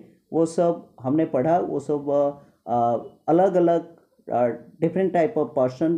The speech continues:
अ, different type of child, अ, says, अ, shares their feelings, वो अपने अपनी फीलिंग्स को शेयर करते हुए इस चैप्टर में हमने पढ़ाई किया। I hope you understood this chapter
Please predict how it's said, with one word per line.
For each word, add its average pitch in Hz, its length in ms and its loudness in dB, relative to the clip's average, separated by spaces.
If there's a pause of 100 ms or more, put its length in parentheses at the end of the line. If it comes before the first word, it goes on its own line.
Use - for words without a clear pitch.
(160)
अ, 117 160 -2
different 143 380 -2
type 160 180 0
of 135 280 -4
child, 160 440 0 (320)
अ, 117 160 -2
says, 185 400 0 (440)
अ, 135 180 2
shares 190 560 2 (280)
their 143 340 2
feelings, 190 360 0 (360)
वो 139 80 2
अपने 151 240 0
अपनी 143 200 -4
फीलिंग्स 147 380 -2
को 139 140 -4
शेयर 156 440 -2 (260)
करते 127 380 0
हुए 170 300 0 (340)
इस 143 240 -6 (240)
चैप्टर 131 360 -2
में 147 120 0
हमने 139 240 -4
पढ़ाई 139 320 -2
किया। 165 320 0 (380)
I 123 100 2 (120)
hope 190 280 0 (220)
you 127 140 0
understood 160 460 -2 (180)
this 131 200 -4 (380)
chapter 147 420 0